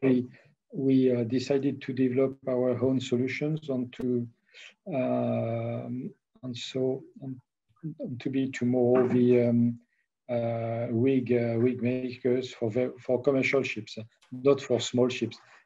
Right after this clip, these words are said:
The, the, I, I think that, um, yes, the, the lower limit of our solution will be on fifty meters long ships,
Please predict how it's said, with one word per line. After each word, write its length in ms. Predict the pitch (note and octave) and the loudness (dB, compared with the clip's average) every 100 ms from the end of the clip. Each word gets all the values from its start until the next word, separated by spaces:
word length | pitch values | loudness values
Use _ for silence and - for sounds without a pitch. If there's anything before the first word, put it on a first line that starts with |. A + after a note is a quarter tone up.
| - | -6
The, 220 | C#3 F#3+ D#3+ | -2 -2 4
the, 220 | D3+ - A3 C#4+ G#3 | 4 4 -4 -8 -4
I, 260 | D#3+ F#3 | 0 0
I 40 | C3+ | -2
think 340 | - D#3+ D3+ | 0 2 4
that, 200 | C3+ C3+ - | 2 0 -2
um, 580 | C3 C3 B2 B2 C#3 A#3 A3+ | 0 2 2 0 -4 -10 -16
yes, 520 | C3+ B2+ B2 B2+ A#2 - | -14 -10 -8 -6 -6 -4
the, 160 | B2 A#2+ _ _ _ - C#3 | -6 -6 _ _ _ -2 4
the 100 | C3+ | 8
lower 440 | D3+ D#3+ D#3 C#3+ | 8 10 8 8
limit 380 | C#3 C#3+ C#3+ C#3+ | 4 2 0 0
of 220 | B2 - | -4 0
our 500 | B2+ B2+ B2 B2 B2 | 0 2 2 2 -2
solution 560 | - - B2+ - C3+ A#2+ | -6 0 0 0 0 2
will 100 | A#2+ | 2
be 180 | A#2 A#2+ | 2 2
on 120 | A#2 | 0
fifty 380 | - B2 - B2 | 0 -2 0 0
meters 420 | A#2+ A#2+ A2+ G#2 | 0 0 -4 -4
long 200 | A2+ A2 | -6 -6
ships, 440 | - A#2+ A2+ G2 | -8 -12 -12 -16